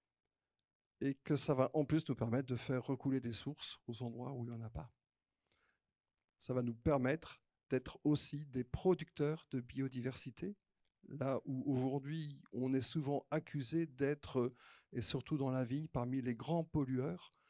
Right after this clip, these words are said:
utilisateurs d'intrants et de chimie, que on a finalement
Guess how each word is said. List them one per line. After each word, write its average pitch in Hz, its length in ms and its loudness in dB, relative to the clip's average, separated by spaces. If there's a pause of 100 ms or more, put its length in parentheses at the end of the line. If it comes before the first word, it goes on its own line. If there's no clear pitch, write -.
(380)
utilisateurs 123 720 -2
d'intrants 127 520 -2 (220)
et 127 60 -6
de 120 100 -4
chimie, 127 440 -6 (1200)
que 131 460 4 (300)
on 127 180 2
a 131 320 4 (920)
finalement 151 840 0